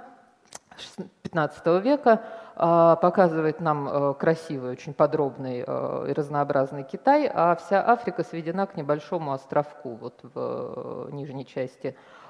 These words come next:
а, этой карты, э, так что тоже она воспринималась как некая общность и совокупность. Хотя на самом деле, если мы взглянем на вторую картинку, мы поймём, что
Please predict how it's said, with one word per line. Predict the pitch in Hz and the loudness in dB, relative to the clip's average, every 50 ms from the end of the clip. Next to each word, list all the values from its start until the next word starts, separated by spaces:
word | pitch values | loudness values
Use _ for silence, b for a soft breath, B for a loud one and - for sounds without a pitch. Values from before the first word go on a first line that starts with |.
| B B | B B
а, | - 143 143 135 135 - | -2 0 0 0 0 0
этой | - 156 - 151 143 | -4 -4 -4 -6 -6
карты, | - - 220 240 262 254 - - - 214 175 165 156 151 143 | 2 4 6 6 6 4 0 -2 0 2 4 4 4 2 2
э, | - - 139 139 139 139 139 135 135 131 127 120 131 - - | 0 -2 -2 -2 -2 -2 -2 -2 -2 -2 -4 -4 -6 -4 -2
так | 156 156 156 - | -2 -2 -2 -4
что | - - - 156 - | -12 -10 -8 -8 -8
тоже | - 196 196 208 190 180 160 | -6 -6 -6 -2 2 4 4
она | 143 135 143 147 147 | 4 4 2 0 -2
воспринималась | 143 143 - - - 131 139 139 139 147 151 147 143 143 - - | -2 -4 -6 -8 -10 -8 -8 -6 -2 -2 0 0 -2 -4 -4 -4
как | 135 123 - - | -4 -4 -4 -6
некая | 147 147 147 - - 143 131 131 127 131 - - - - - - | -8 -8 -8 -4 -2 0 0 0 -2 -4 -8 -16 -20 -20 -12 -6
общность | - 156 139 - - - 139 131 - - _ | -4 -4 -4 -6 -10 -10 -10 -10 -12 -12 _
и | - 151 | -14 -14
совокупность. | - - 143 143 151 - - - - 135 117 - - | -10 -4 0 0 0 0 -2 -8 -12 -12 -14 -8 -4
Хотя | - - - 175 | -4 0 2 2
на | 175 170 170 | 2 2 2
самом | 170 196 190 185 180 175 | 4 4 2 2 2 0
деле, | 185 220 240 220 190 | 0 0 0 2 0
если | 175 - - 160 | -2 -2 -6 -8
мы | 156 151 | -8 -8
взглянем | 147 147 147 147 143 139 135 131 | -8 -4 -2 -2 -2 -2 -4 -8
на | 135 | -12
вторую | - - 147 143 147 143 | -8 -6 -4 -4 -4 -4
картинку, | 147 - 151 147 - - 240 233 - 165 | -4 -4 -6 -4 -4 -6 -8 -6 -6 -6
мы | 151 165 160 | -6 -6 -2
поймём, | - 156 156 151 156 175 185 180 | 0 2 2 2 0 -2 -6 -8
что | - - - 165 160 151 | -10 -10 -4 -4 -4 -4